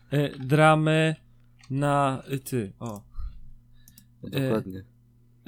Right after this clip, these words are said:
Speaker 1: y, y, ten, y, Gargamel z tym, z Wardęgą się pokłócił. Rok temu, ale się pokłócił, no nie?
Speaker 2: <clears throat> Tak, trzeba to teraz skomentować.
Speaker 1: Tak,
Speaker 2: Chociaż,
Speaker 1: albo,
Speaker 2: o
Speaker 1: y,
Speaker 2: kurde,
Speaker 1: Gimper,
Speaker 2: t-, t-, Gargamel ma
Speaker 1: Gimper
Speaker 2: teraz tego
Speaker 1: Zatorem.
Speaker 2: starego,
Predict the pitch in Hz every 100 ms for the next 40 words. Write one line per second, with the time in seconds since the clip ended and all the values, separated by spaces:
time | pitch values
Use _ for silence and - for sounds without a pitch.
0 | 147 143 - - _ _ _ _ _ _
1 | _ _ _ _ _ - 165 160 151 143
2 | 190 190 151 143 156 151 143 175 170 208
3 | 190 190 175 170 143 165 170 170 - 151
4 | 123 135 143 175 170 165 127 117 - 113
5 | 110 110 - 101 - - - - - 135
6 | 143 165 120 107 147 170 190 175 156 -
7 | 123 - 98 98 110 127 131 104 92 -
8 | 110 101 98 95 - 117 101 98 - -
9 | - - 104 101 107 95 92 - _ -
10 | 165 - 147 135 143 139 151 143 147 185
11 | 151 151 185 175 165 165 156 - 117 110
12 | 120 123 170 165 156 147 139 143 123 110
13 | 120